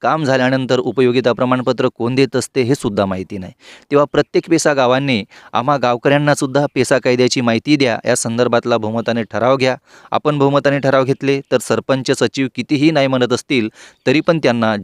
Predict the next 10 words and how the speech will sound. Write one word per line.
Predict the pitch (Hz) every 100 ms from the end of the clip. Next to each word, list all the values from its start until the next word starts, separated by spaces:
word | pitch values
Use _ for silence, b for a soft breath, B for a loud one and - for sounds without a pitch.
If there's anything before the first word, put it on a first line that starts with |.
| -
झक | 131 -
मारून | 147 131 113 104
ते |
काम | 113 104
करावंच | 131 113 98 98
लागेल, | 98 95 95 87 -
कारण | 110 113 107
ग्रामसभेचा | 113 135 147 110 110
निर्णय | 104 113 127 101 101
हा | 104